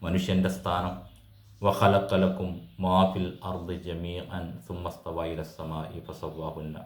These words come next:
സബ്അ സമാവാത്." "ഖലഖ ലക്കും", നിങ്ങൾക്ക് വേണ്ടിയാണ് സൃഷ്ടിച്ചത്. "മാ ഫിസ്-, ഫിൽ, മാ, മാ ഫിൽ അർദി ജമീഅൻ", ഭൂമിയിലുള്ള സർവ്വതും,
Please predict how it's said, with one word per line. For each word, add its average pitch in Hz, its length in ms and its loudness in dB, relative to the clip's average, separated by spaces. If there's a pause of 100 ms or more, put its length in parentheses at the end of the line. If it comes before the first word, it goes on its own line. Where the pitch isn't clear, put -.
(320)
സബ്അ 98 480 6
സമാവാത്." 85 760 0 (1400)
"ഖലഖ - 380 10
ലക്കും", 117 680 6
നിങ്ങൾക്ക് 117 560 6
വേണ്ടിയാണ് 98 520 8
സൃഷ്ടിച്ചത്. 71 840 -4 (1300)
"മാ 113 180 12
ഫിസ്-, 117 300 2 (340)
ഫിൽ, 113 260 4
മാ, 104 320 6
മാ 110 280 10
ഫിൽ 104 320 0
അർദി 104 400 2
ജമീഅൻ", 92 600 4
ഭൂമിയിലുള്ള 104 580 4
സർവ്വതും, 101 720 2